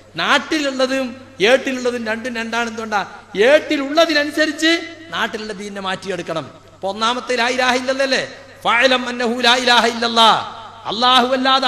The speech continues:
ആരാധനക്ക് അർഹനില്ലെന്ന് നീ മനസ്സിലാക്കണം. വെറുതെ വായ്ത്താരിയായിട്ട് ഇങ്ങനെ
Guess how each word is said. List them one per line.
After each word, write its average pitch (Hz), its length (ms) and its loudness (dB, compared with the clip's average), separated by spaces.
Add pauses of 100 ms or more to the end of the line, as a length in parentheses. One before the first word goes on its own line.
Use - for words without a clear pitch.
ആരാധനക്ക് 269 520 0
അർഹനില്ലെന്ന് 269 600 -2
നീ 277 60 -4 (140)
മനസ്സിലാക്കണം. 302 800 -2 (640)
വെറുതെ 220 320 -6
വായ്ത്താരിയായിട്ട് 262 680 0
ഇങ്ങനെ 247 180 -4